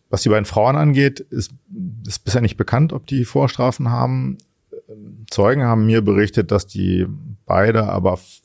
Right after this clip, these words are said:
durchaus verhaltensauffällig sind, ähm, werden als sehr aggressiv geschildert, gleichzeitig aber Personen, die zwei Gesichter haben. Ja, also eins, dass sie zeigen, was sozial erwünscht ist vielleicht in Situationen, wo sie irgendwas, äh, erreichen möchten und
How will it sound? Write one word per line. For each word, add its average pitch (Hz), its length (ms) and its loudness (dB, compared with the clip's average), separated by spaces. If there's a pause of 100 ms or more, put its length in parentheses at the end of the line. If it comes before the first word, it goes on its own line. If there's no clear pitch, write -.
durchaus - 260 -6
verhaltensauffällig 90 1080 -2
sind, 90 320 -6
ähm, 92 400 -4 (760)
werden 101 220 0
als 92 160 -2
sehr 98 140 0
aggressiv 110 800 -2
geschildert, - 720 -2 (200)
gleichzeitig 117 920 0
aber 101 800 2 (160)
Personen, 92 440 0
die 87 100 -2
zwei 95 300 -2
Gesichter 92 500 -2
haben. 85 400 -6
Ja, 87 160 -6
also 95 240 0
eins, 90 340 -6
dass - 200 -6
sie 90 220 -12 (120)
zeigen, 92 640 0
was - 520 -12
sozial 92 380 0
erwünscht 123 460 2
ist - 240 2
vielleicht 131 420 2
in 113 80 -4
Situationen, 101 540 0
wo 95 60 2
sie 92 120 -2
irgendwas, 95 640 -6
äh, - 1080 -12
erreichen 101 540 2
möchten 123 560 0
und 104 320 -2